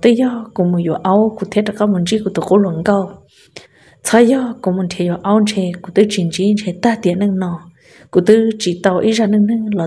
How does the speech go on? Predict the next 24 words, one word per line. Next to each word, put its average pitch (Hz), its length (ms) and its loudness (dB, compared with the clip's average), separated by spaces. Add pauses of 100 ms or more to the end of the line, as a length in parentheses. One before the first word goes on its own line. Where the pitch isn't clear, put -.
thả 175 320 -4
cho 185 100 0
bé 202 180 0 (120)
lông, 220 240 0
ngồi 180 100 -4
xa 202 160 0
xì 208 200 0
hùa. 185 280 2 (1200)
Ê, 196 100 4
ra 233 160 6
mình 220 160 2
nâng 240 140 2
nâng 247 180 0
tờ 190 100 0
nọ, 180 420 -4
chỉ 180 100 2
mất 214 220 0
sầu 180 200 -2
lý 180 120 -2
nọ 190 160 0
sơ, 208 600 0
ê, 180 180 2
rong 190 180 0
xia, 214 400 4